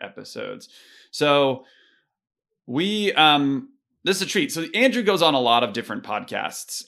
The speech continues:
um, and we don't put them on Yang Speaks very often. Um, so when he's doing podcasts here, he's usually interviewing someone. But, um, rarely, when it's a good one, when Andrew is the interviewee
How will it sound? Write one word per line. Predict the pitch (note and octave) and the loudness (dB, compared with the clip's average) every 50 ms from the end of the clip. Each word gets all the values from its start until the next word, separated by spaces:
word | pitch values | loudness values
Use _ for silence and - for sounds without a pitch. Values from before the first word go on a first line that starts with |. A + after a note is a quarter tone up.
| _ A#2+ | _ -6
um, | A2+ G#2+ G#2 G2+ G2+ G2+ - - | -4 -4 -4 -4 -6 -10 -8 -6
and | C3 C3 | -2 -2
we | C3+ B2 | -2 0
don't | - C#3 C3 C#3 - | 2 2 0 0 -2
put | - C#3 C3 | -8 -8 -6
them | A#2 A2+ A2+ | -4 -4 -4
on | G#2+ G#2 G#2 | -4 -4 -6
Yang | G#2 G2+ G#2 G2+ | -6 -8 -8 -10
Speaks | G#2 - A#2 A2 - - | -12 -12 -12 -14 -12 -10
very | - G#2 G2+ G2 | -8 -8 -6 -6
often. | G2+ G#2+ - - - G2+ G2+ G2+ - A#2+ - - | -6 -8 -8 -10 -14 -14 -12 -12 -14 -16 -16 -12
Um, | A2+ A2 G#2+ G#2+ G#2 G2+ G2+ G2+ G2 - _ _ _ _ _ _ _ | -8 -6 -6 -4 -6 -6 -8 -12 -14 -16 _ _ _ _ _ _ _
so | - - C#3 | -6 -4 0
when | C3+ C#3 C#3 | 0 2 2
he's | C#3+ D3 D3 C3 B2 | 2 2 0 0 0
doing | C#3+ D#3 D3+ C#3+ | -2 -2 0 0
podcasts | B2+ D3 C#3+ C3+ B2 C#3 C3 B2 - - | 2 2 2 2 2 0 -2 -2 -2 -4
here, | - D3+ D3+ C#3+ C3 B2 | -6 -4 -2 -2 -2 -2
he's | A#2 B2 B2+ A#2 A2+ | -2 -2 -2 -2 0
usually | B2 A#2+ A2+ A#2+ A#2+ A2+ A#2 A2+ B2 | -2 -2 -2 -2 -4 -4 -4 -4 -4
interviewing | A#2 A2+ - A#2 G#2+ A2+ A2 G#2+ G2+ G2+ | -6 -6 -6 -8 -8 -8 -8 -8 -10 -10
someone. | G2 - A#2+ A2+ G#2 G2+ G2+ G2 F#2+ F#2+ | -8 -8 -6 -6 -6 -8 -10 -10 -8 -2
But, | G2 B2+ B2 B2 - - | 0 0 0 0 0 0
um, | B2+ C3 B2+ B2 A#2+ C3+ | 2 2 2 2 4 6
rarely, | D#3 E3+ G3 G3+ G3 F3+ E3+ D#3+ D3+ D3 C#3+ C3+ C3+ C3+ - _ _ _ _ _ _ - | 6 8 6 6 4 2 0 0 0 0 0 -2 -4 -6 -12 _ _ _ _ _ _ -4
when | B2 C3+ C#3 | -2 0 0
it's | C#3 C3+ D3+ | 0 -2 -4
a | |
good | C#3 B2 D#3+ E3 F3 D#3 | -2 2 2 2 2 2
one, | C#3 C#3 C3+ B2+ B2+ | 2 0 2 2 0
when | B2 A#2+ | 0 0
Andrew | A#2+ C3 C3 C#3 C3+ B2 C3 B2 A#2 A2+ | 0 0 0 0 -2 -2 -2 -2 -4 -4
is | - - A#2+ A#2 G#2+ | -2 -4 -4 -4 -4
the | G#2+ A#2 A2+ B2 | -6 -6 -4 -4
interviewee | B2 B2 B2 - A#2+ G#2+ A2+ A2+ A2 B2+ D#3+ E3 B2 G#2+ A#2+ D3 | -4 -4 -4 -6 -8 -6 -6 -4 -4 -2 -2 -2 -4 -6 -8 -12